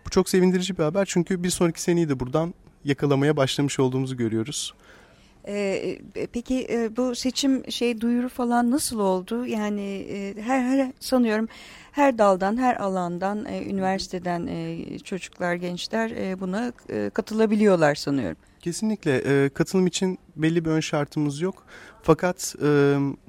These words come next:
Speaker 1: sınırlı sayıda insan alabiliyoruz. Bu yüzden, e, bütün su altıyla özellikle alakalı olan insanların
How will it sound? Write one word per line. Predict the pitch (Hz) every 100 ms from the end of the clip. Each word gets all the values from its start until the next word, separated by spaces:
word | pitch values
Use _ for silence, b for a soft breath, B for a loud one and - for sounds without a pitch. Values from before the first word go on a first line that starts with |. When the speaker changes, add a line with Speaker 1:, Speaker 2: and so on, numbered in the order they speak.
| -
Speaker 1:
sınırlı | - 170 185
sayıda | - 151 120
insan | 120 131 120
alabiliyoruz. | 120 120 117 131 - - - 151
Bu |
yüzden, | 151 156 160 165 -
e, | 135 131
bütün | 139 - 170 170 B B B B
su | - 160
altıyla | 156 151 - 180 160 117 -
özellikle | 127 127 135 127 -
alakalı | 113 127 131 - 135
olan | 123
insanların | 123 - 127 131 139